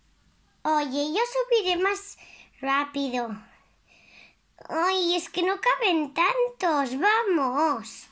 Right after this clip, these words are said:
Si no caben tantos, entonces,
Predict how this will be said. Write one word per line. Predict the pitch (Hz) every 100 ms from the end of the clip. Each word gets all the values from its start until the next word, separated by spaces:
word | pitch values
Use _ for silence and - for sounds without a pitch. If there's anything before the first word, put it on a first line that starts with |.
| - - - - - - - _ _
Si | - 339
no | 339 339
caben | 339 330 330 330
tantos, | 339 349 349 349 349 359 - - -
entonces, | 254 254 254 254 254 254 254 247 -